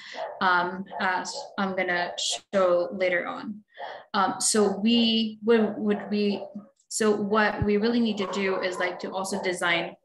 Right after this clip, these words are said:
hardware, um,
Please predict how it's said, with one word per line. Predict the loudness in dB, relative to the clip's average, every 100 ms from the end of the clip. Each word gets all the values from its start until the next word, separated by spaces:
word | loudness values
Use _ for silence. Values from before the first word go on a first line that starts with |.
| _ _ -14 -2
hardware, | 2 4 4 4 4 2 -2 -8 -14 -20 _ _ _ -20 -20 _ _ _ 0
um, | 2 4 2 -4 -10